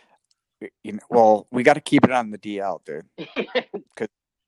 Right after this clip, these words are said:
Speaker 1: she might, she might, uh, she might shut that down.
Speaker 2: No, and I'm wa-, I'm,
Speaker 1: So
Speaker 2: dude, I'm watching people react to this. There's people that are just like, "Eh," and then there's, there's people that are seriously on the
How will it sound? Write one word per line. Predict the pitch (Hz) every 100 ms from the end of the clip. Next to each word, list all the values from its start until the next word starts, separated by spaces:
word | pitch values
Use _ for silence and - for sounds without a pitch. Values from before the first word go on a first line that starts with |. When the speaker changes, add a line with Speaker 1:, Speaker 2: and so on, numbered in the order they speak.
| _ _ _
Speaker 1:
she | - -
might, | 147 143 143 143 _
she | - 139
might, | 139 139 135 -
uh, | 131 123 120 113 113 -
she | 123 143
might | 135 123
shut | - 117 -
that | 101
down. | 104 101 _ _ _ _
Speaker 2:
No, | 277 294
and | 233
I'm | 320 370
wa-, | 311 285 233
I'm, | 233 226
Speaker 1:
So | 220 285
Speaker 2:
dude, | 311
I'm | 208 294 311
watching | 240 285 - 226
people | 170 196 170 151
react | 156 143 147 -
to | 196
this. | 180 214 - _ _ _ _ _ _
There's | 214 214
people | 285 233 247
that | 226
are | 220
just | 196 185 190
like, | 165
"Eh," | 202 240 240 214 _ _ _ _ _ _ -
and | 190
then | 226
there's, | 262 233 _ -
there's | 247 254
people | 311 254 233
that | 190
are | 156 147 _ _ _ -
seriously | 220 208 - 185 170
on | 147 147
the | 135